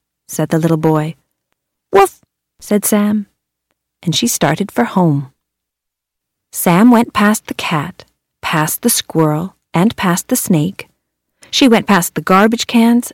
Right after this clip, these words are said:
and the bicycles. Then she squeezed into her own backyard. "Now I have a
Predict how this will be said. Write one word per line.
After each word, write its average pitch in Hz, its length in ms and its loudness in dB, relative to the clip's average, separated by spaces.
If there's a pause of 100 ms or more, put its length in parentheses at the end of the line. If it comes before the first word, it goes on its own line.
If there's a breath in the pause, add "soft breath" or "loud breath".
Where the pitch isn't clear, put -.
and 175 180 2
the 240 60 2
bicycles. 196 680 -2 (920)
Then 190 200 4
she 311 140 2
squeezed 254 680 2
into 240 220 4
her 277 180 -2
own 185 280 4
backyard. 147 720 -4 (1300)
"Now 311 400 2
I 185 180 0
have 190 360 -4
a 254 120 -2